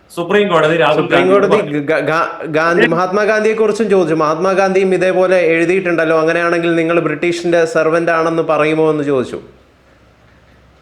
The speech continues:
Speaker 1: അത് തന്നെ, അത് തന്നെ, അതെ, അതെ, അതെ. ആ, ഗൗതം പറഞ്ഞത് വളരെ ശരിയാണ്. ബ്രിട്ടി-,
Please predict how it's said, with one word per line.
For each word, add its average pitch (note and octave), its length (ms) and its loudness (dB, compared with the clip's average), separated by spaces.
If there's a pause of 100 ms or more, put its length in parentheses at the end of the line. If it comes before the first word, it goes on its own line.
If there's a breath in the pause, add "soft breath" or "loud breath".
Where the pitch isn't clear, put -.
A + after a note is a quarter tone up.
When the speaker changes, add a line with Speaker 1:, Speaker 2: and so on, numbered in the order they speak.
(180)
Speaker 1:
അത് G3+ 200 2
തന്നെ, E3 160 2
അത് E3 180 2
തന്നെ, A#2+ 240 -4 (140)
അതെ, D#3 260 0
അതെ, C#3 100 -2
അതെ. G2+ 120 -10 (760)
ആ, B2 480 -2
ഗൗതം F3+ 240 0
പറഞ്ഞത് F#3+ 260 0
വളരെ F#3 200 0
ശരിയാണ്. E3+ 480 -2 (400)
ബ്രിട്ടി-, D#3 540 -8